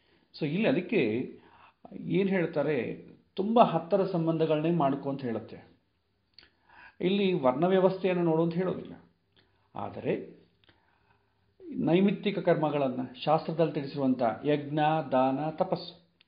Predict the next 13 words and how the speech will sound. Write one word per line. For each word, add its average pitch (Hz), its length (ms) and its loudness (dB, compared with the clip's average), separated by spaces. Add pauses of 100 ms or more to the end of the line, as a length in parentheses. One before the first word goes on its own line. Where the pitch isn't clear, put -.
(120)
ಯಜ್ಞ 156 300 2
ಅಂತಂದರೆ 165 480 2
ದೇವರ 160 260 6
ಪೂಜೆ, - 520 -4 (1200)
ದೇವರ 147 260 6
ಪೂಜೆ 147 240 -2
ಮಾಡುವಾಗ. 117 480 2 (800)
ದಾನ, 147 280 10 (840)
ದಾನ 147 320 6
ಅಂತಂದರೆ 131 760 0 (360)
ಇದ್ದಿದ್ದನ್ನು 180 720 0
ಇಲ್ಲದವರಿಗೆ 170 640 4
ಕೊಡೋದು, - 380 -8